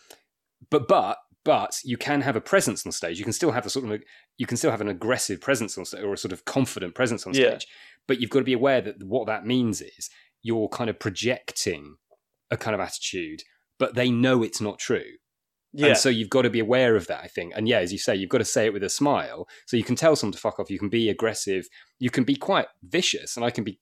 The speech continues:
Speaker 1: you know, if necessary, you can be quite cutting and quite aggressive with someone. But I'll always then turn it back on myself.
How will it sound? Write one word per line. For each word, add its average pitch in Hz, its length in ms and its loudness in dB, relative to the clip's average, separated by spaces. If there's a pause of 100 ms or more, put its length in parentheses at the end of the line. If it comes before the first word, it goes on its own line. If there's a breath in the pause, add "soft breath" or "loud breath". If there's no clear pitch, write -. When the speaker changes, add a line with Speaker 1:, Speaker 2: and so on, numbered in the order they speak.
(160)
Speaker 1:
you 131 100 -6
know, 98 60 -2
if 92 220 -10
necessary, 104 560 -4
you 78 60 -14
can 110 120 -12
be 101 60 -6
quite - 300 -6
cutting 104 380 -6
and 90 80 -10
quite 95 220 -6
aggressive 127 320 -4
with 87 80 -8
someone. 78 320 -12 (400 soft breath)
But 123 120 0
I'll 120 100 4
always 127 420 6
then 98 400 -2
turn 113 160 0
it 107 80 -4
back 98 160 -4
on 101 40 -4
myself. - 440 -4